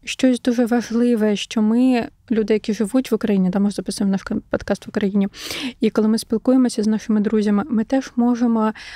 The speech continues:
мати цю частинку емпатії і валідизації того, що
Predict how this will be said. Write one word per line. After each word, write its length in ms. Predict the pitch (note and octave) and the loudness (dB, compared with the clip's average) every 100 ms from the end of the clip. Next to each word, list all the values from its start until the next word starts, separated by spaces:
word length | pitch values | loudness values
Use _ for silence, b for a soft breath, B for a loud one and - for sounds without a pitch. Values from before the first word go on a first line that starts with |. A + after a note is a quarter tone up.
| B - | B -2
мати 440 | A3 A#3+ C4 A#3+ | 0 2 2 -2
цю 180 | A3 A#3+ | -2 -6
частинку 580 | - G#3+ - A#3+ A#3+ A3 | -4 -6 -2 -2 0 -2
емпатії 920 | - G#3 - B3+ E4+ - A#3+ G#3+ G#3+ A#3 | 0 -2 -2 -4 -4 0 0 0 0 0
і 40 | |
валідизації 920 | A3+ A3 G#3 A3 B3 C#4+ C#4 B3 A3 | 0 -2 -2 -2 0 0 0 -2 -2
того, 460 | A3+ A#3 G#3 C4 C#4+ | 0 -2 0 2 0
що 280 | - - | -2 -4